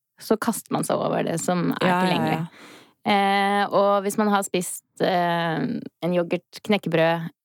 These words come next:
Speaker 1: frukt eller et eller annet som metter litt, da,
Speaker 2: Mm.
Speaker 1: så kan man kanskje spise flere boller hvis man kommer til et stort bollefat.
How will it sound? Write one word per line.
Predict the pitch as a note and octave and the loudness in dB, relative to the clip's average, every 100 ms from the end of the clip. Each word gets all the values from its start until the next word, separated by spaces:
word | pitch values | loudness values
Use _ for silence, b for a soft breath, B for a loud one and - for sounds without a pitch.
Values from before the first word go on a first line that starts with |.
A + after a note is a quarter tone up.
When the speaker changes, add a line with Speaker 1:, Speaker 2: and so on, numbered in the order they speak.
| - | -18
Speaker 1:
frukt | - F#3+ F#3+ - _ - | -4 -2 -2 -8 _ -4
eller | D3+ D#3 D3 - | -2 0 0 -2
et | D#3 | -6
eller | - F#3 | -2 0
annet | F#3+ - | -2 -2
som | G3+ | 0
metter | G3+ - - | 0 -2 -2
litt, | G#3 A#3+ | -2 0
da, | - F3+ _ | -2 -2 _
Speaker 2:
Mm. | C4 G#3 | -4 -2
Speaker 1:
så | G#3+ | -2
kan | G#3+ G3 | 0 0
man | G#3+ | 2
kanskje | A3 F3+ - | 0 -4 -4
spise | F3+ G#3+ | -2 0
flere | G3 F3 F#3 | 0 0 0
boller | F#3+ D#3+ | 0 0
hvis | D#3+ E3+ | -2 -2
man | E3+ | -4
kommer | E3 E3 | -4 -4
til | E3 | -6
et | |
stort | - E3+ | -4 -2
bollefat. | F3 D#3+ D#3 - - | 0 0 0 -6 -8